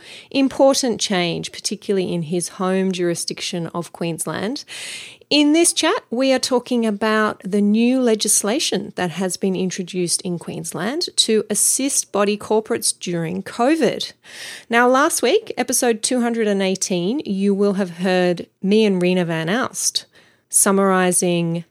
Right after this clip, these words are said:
the counterpart legislation in New South Wales. And if you've had a listen to episode two hundred and eighteen, what you'll notice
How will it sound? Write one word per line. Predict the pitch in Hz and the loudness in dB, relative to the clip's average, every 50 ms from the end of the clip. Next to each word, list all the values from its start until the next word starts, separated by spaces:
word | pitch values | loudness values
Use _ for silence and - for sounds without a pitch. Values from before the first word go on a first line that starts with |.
| _ _ _ _ - | _ _ _ _ -12
the | - | -10
counterpart | - - 233 285 359 - - - 262 - - - - _ - | -6 -2 -2 -2 -2 -4 -6 -4 -4 -4 -4 -6 -8 _ -4
legislation | 180 170 160 151 185 - - 175 170 170 165 - - 170 160 156 - - | -4 -4 -2 -4 -4 -4 -2 -2 -2 -2 -2 -2 -4 -4 -4 -6 -8 -4
in | - 196 180 175 175 - | -2 0 0 0 -2 -2
New | - 185 180 180 185 190 180 | -2 -2 0 2 2 2 0
South | - - - 180 - - | 0 -2 -6 -6 -6 -4
Wales. | 175 190 226 233 180 - - 113 - - - - - - | -2 0 0 0 0 0 -2 -4 -4 -4 -6 -6 -6 -2
And | - 196 190 185 190 190 190 185 | 0 0 2 2 2 2 2 0
if | 175 196 - | 0 0 0
you've | 196 185 | -2 -2
had | 180 202 262 | -2 -2 0
a | 294 302 | 0 2
listen | 277 247 - - 240 220 | 2 2 2 2 0 -2
to | 208 - - | -2 0 -2
episode | 175 170 202 190 - 202 185 175 170 | 0 0 0 0 2 2 0 0 -2
two | - - 214 208 | -2 -2 -2 0
hundred | 190 196 190 180 170 | 0 -2 -2 -2 -2
and | 180 175 175 | -2 -2 -2
eighteen, | 170 165 165 - 185 180 175 | -2 -2 -2 -2 -2 0 0
what | 180 170 - | 0 -2 -2
you'll | 190 175 170 | -2 -2 -2
notice | 170 170 170 180 180 170 160 - - | 0 0 0 0 0 -2 -2 -2 -6